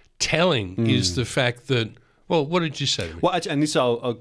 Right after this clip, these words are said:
Speaker 2: I'll attribute it. This was a Waleed Ali quote, but he was saying
Speaker 1: Ah,
Speaker 2: that, that
Speaker 1: him.
Speaker 2: this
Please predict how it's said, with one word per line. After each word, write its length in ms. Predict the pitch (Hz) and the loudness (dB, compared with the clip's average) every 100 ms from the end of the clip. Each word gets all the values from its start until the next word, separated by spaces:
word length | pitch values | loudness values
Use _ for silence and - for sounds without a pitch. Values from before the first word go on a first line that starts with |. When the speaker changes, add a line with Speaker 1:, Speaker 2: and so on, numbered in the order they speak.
| - | -6
Speaker 2:
I'll 80 | 135 | -4
attribute 320 | 113 - 131 | -4 -2 -2
it. 60 | 107 | -2
This 120 | 107 | -2
was 140 | 113 101 | -2 0
a 40 | |
Waleed 440 | 98 101 104 104 98 | 0 2 2 0 -2
Ali 240 | 95 110 | -2 -2
quote, 320 | - 101 - | -2 -4 -2
but 100 | 110 | -4
he 120 | 101 | -2
was 160 | 117 104 | 0 0
saying 220 | - 107 | 0 0
Speaker 1:
Ah, 60 | 131 135 | 2 0
Speaker 2:
that, 80 | 110 | 0
that 100 | 110 | -2
Speaker 1:
him. 60 | 120 | 0
Speaker 2:
this 360 | 139 - - | 0 0 -4